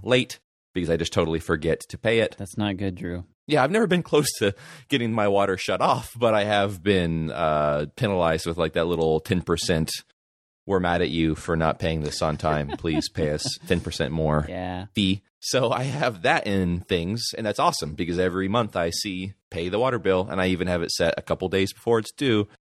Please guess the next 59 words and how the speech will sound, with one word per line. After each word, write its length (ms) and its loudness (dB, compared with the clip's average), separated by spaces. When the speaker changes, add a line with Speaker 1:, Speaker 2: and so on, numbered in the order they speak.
Speaker 1:
and 160 -2
I 80 -2
can 140 -4
always 240 0
remember 200 0
to 100 -6
do 100 0
it 80 0
that 240 -2
way. 300 2
And 220 -2
so 180 0
just 180 -4
any 180 0
tasks 500 -2
like 220 0
that 300 2
that 180 2
would 200 -2
slip 280 0
my 160 0
mind 320 0
otherwise 520 0
are 320 0
awesome 600 0
to 100 2
have 260 -2
in 120 2
things. 360 -6
And 160 -4
by 160 4
the 100 0
way, 120 4
you 180 0
mentioned 340 0
a 40 -12
packing 360 0
list. 320 -4
A 60 -4
packing 320 0
list 180 2
is 100 -2
one 100 0
of 60 0
my 140 -2
favorite 540 0
reasons 400 -4
to 80 -6
have 160 2
a 40 -6
to-do 300 -10
list 400 -8
because 300 -6
I've 160 2
just 180 -6
kept 240 -2
this 200 -4
little 220 -2
template 500 -2